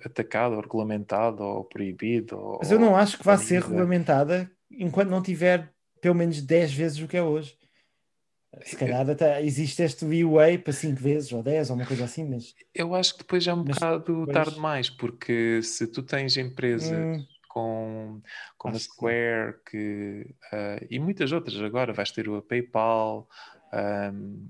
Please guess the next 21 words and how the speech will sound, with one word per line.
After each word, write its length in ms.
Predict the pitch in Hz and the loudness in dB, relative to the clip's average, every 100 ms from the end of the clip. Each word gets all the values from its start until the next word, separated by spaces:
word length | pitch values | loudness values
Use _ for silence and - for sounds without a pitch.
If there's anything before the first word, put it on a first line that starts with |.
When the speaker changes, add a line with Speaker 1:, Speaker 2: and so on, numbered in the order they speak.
| - | -4
Speaker 2:
A 80 | 156 | -4
Square 480 | - - 175 185 | -4 4 6 8
tá 100 | 185 | 6
Speaker 1:
a 0 | |
Speaker 2:
completamente 600 | 170 156 160 175 165 160 120 | 4 6 6 6 4 4 2
Speaker 1:
Revolut. 320 | 127 123 - | 2 -2 0
Speaker 2:
independente 640 | 160 151 151 147 139 - - _ | 2 6 6 4 -2 -14 -20 _
de, 400 | 131 135 127 120 - _ _ | 0 2 2 -2 -10 _ _
de 120 | 131 131 | -12 -12
qual 640 | - 139 139 131 127 113 - | -2 4 6 6 2 -2 -10
cryptocurrency 840 | - 139 135 127 127 123 120 117 117 | -4 -4 -2 -6 -4 -4 -4 -6 -4
usas 420 | 123 110 113 107 | -4 -6 -12 -10
ou 120 | 110 107 | -12 -12
de, 320 | 110 113 113 _ _ _ | -14 -16 -16 _ _ _
eles 160 | 131 - | -4 0
simplesmente 600 | 143 - 143 143 139 143 | -2 0 2 2 0 0
é 60 | 135 | 2
mais, 420 | 139 135 127 123 120 - | 2 2 -2 -12 -14 -2
têm 220 | 139 135 | 2 4
dólares, 460 | 160 202 190 180 - | 8 8 6 2 -4
têm 580 | 123 123 123 120 123 | -6 -4 -6 -8 -12